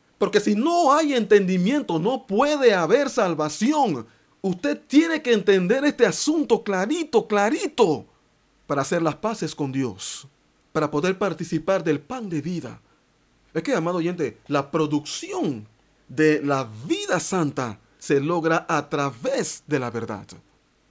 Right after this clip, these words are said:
La verdad plasmada en la palabra de Dios.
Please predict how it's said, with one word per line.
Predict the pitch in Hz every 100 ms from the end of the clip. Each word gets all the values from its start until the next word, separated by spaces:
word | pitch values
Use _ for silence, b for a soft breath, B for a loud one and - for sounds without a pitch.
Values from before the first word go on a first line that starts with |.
| _ -
La | 156
verdad | 143 143 143 139
plasmada | 233 240 214 202 170 127 151 - _ _ _
en | 160 151
la | 131 -
palabra | 139 127 139 269 320 214 139
de | 127 120
Dios. | 123 120 101 107